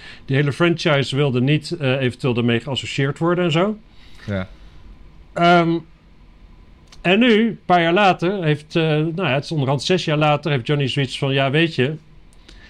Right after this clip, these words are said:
Speaker 1: ik ga dit gewoon niet over me laten zeggen. Ehm, ik ben gewoon niet... Huiselijk geweld, doe ik niet."
Speaker 2: Ja.
Speaker 1: Ik heb allemaal ander-, ik heb allemaal andere slechte kwaliteiten. Hij is dol op drank, hij is dol op drugs. Maar in de grond van de zaak be-,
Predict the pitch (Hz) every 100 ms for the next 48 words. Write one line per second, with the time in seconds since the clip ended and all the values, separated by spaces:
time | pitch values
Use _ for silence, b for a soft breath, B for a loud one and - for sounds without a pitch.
0 | B B 139 180 147 139 165 156 151 175
1 | 147 123 143 139 131 123 180 175 113 117
2 | - - - - - 127 123 117 104 101
3 | - - 147 131 143 - 147 143 135 143
4 | 135 - - - - - - - 147 147
5 | 147 - 151 156 151 - - - b b
6 | b - - 190 170 127 101 - - B
7 | B 135 107 - 160 147 151 170 208 196
8 | 143 139 151 160 156 196 220 202 - -
9 | 202 190 170 196 185 170 190 190 180 214
10 | 214 b b b b b - 143 131 101
11 | 151 131 95 151 208 233 165 156 120 160
12 | 135 101 143 190 - - - _ b b
13 | b 139 151 160 147 123 185 185 - 170
14 | 131 165 160 131